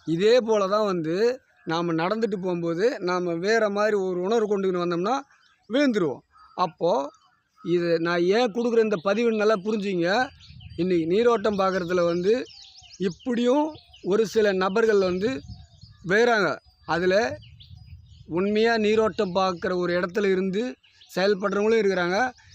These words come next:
சில பேர் மாயஜாலமும் காட்டிட்டு இருக்கிறாங்க. இது போல மாயஜாலம் காட்டுற ஒரு சிலரால தான் வந்து இந்த கலைக்கே கெட்ட பேரும் வருது. அதையும் புரிஞ்சுங்க. அதனால வந்து எல்லாரையுமே ஒரே மாதிரி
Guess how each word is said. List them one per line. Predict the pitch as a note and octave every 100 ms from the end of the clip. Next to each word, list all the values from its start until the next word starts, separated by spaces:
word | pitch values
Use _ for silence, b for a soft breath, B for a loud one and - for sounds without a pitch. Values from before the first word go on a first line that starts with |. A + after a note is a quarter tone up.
| b
சில | - F#3 F#3
பேர் | D#3 A#3 A#3
மாயஜாலமும் | F3+ F#3+ A#3 A#3 G#3+ G#3 G#3+ A3+
காட்டிட்டு | G3+ G3+ G3
இருக்கிறாங்க. | F3+ F3 D#3+ C3+ b b b
இது | E3+ F3 D#3+
போல | G3 A#3
மாயஜாலம் | A3 F#3 G3+ A#3 G3+ G#3 G3+ E3+
காட்டுற | F#3 F#3 G3 F#3 G#3+ A4+ G3+
ஒரு | F#3 F#3
சிலரால | G3+ G3 G3 G3+
தான் | G#3 G#3
வந்து | F3+ E3+ A#3+ C#4
இந்த | F3 E3 D3+
கலைக்கே | E3+ G3+ G3+
கெட்ட | A3+ - E3+ -
பேரும் | F#3 G3+ F#3+
வருது. | E3 C3 A2+ B B
அதையும் | - F#3+ A#3 F#3+
புரிஞ்சுங்க. | G3+ E3 D#3 C3+ -
அதனால | E3+ F#3+ A#3+ A#3
வந்து | G#3+ A3
எல்லாரையுமே | F#3 G3+ A#3+ B3 B3 A#3+
ஒரே | G#3 A3
மாதிரி | A3+ G#3 G3 C4